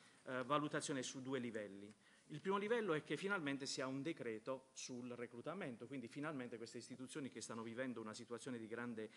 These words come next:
espansione possono avere un modello su cui da utilizzare per reclutare il personale, per fare la programmazione e così via.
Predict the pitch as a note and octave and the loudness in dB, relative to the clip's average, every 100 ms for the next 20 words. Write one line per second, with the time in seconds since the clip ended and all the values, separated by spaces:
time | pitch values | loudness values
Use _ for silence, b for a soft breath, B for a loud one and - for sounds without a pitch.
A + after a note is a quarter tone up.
0 | B - A#2+ - E3+ F#3 A#2+ A2 A#2+ B | B -4 -2 2 2 2 0 -2 -4 B
1 | B - F3+ C#3 C3+ C3 E3 C#3 A#2+ A#2+ | B 0 0 2 0 0 0 0 2 2
2 | C#3+ C#3+ - D3+ D#3+ F3+ C3 B2 A#2+ A#2 | 2 -2 -6 -2 0 2 2 2 2 0
3 | - A#2+ - A#2+ A#2+ A2+ B B A2+ B2+ | -6 -14 -8 -6 -6 -8 B B -4 -2
4 | A#2 C3 A#2 C3 D3+ B2+ A#2+ A#2 A#2 A2 | -2 -4 -4 -4 -2 0 0 0 -4 -6
5 | A2+ A2 G#2+ A#2 A#2 A#2+ A2+ - A2+ - | -6 -4 -4 -4 -4 -2 -4 -6 -6 -4
6 | C3 D3+ A2+ G#2+ - A2+ A2+ A2 A2 A2+ | 0 0 0 -6 -6 -4 -4 -6 -6 -4
7 | A#2+ B2+ - F#3+ A#2+ A2+ - G2 F#2+ | -2 -2 -2 -4 -4 -6 -10 -12 -12